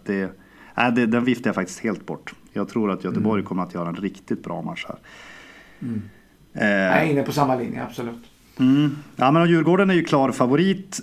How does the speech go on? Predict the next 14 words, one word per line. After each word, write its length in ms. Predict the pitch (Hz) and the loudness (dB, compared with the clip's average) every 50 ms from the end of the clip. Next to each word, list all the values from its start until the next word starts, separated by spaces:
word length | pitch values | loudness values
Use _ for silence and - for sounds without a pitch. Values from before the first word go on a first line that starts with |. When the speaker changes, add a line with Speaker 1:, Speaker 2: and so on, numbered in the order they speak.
| - - | -10 -8
Speaker 1:
eh, 500 | 101 110 104 101 80 78 73 76 95 - - - | -6 -4 -4 -4 -4 -4 -6 -6 -6 -8 -8 -10
vilket 420 | - 139 147 156 151 160 151 - | -10 -2 0 2 2 2 2 2
kanske 200 | 156 147 143 143 | 2 2 4 4
inte 140 | 135 - 131 | 4 4 4
är 40 | 123 | 2
så 240 | 127 - 127 110 107 | 2 2 2 2 2
förvånande 640 | - 131 123 117 113 104 104 101 101 101 101 104 | 2 2 4 4 4 4 2 2 2 2 2 2
med 140 | 104 104 104 | 2 2 2
tanke 300 | - 110 107 98 - 139 | 2 0 0 0 0 -2
på 380 | 143 - 139 131 131 123 120 120 - - - - - - - - - | 0 0 2 2 4 2 0 -2 -4 -10 -18 -18 -18 -18 -20 -12 -10
guldvittringen 1080 | - 113 143 147 139 127 120 110 101 107 110 113 110 - - 113 107 107 107 101 95 92 | 0 2 4 4 6 4 4 2 2 2 2 2 2 0 -2 0 2 2 2 2 2 0
då. 260 | 90 85 82 78 - | -2 -2 -4 -6 -6
Men, 440 | - 110 110 117 113 110 107 107 110 | -6 -2 0 0 2 2 2 2 2
eh, 60 | 92 | 0